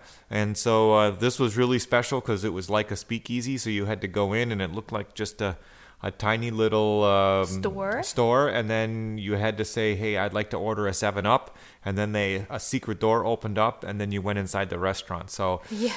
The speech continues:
Speaker 1: any, anybody that comes and visits us, we for sure have to go there.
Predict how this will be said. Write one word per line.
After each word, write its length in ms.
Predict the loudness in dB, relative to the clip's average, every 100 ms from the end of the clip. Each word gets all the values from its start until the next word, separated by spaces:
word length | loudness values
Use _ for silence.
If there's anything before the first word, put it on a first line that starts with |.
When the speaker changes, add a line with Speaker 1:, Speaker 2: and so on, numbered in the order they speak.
| -2
Speaker 1:
any, 240 | 0 2
anybody 400 | 2 2 4 4 4
that 120 | 2
comes 260 | 2 2
and 140 | 0 0
visits 360 | 2 2 2 2
us, 240 | 2 0
we 160 | -4 -4
for 200 | -4 -4
sure 240 | 0 0
have 200 | 0 -2
to 80 | -2
go 200 | 0 2
there. 320 | 2 2 0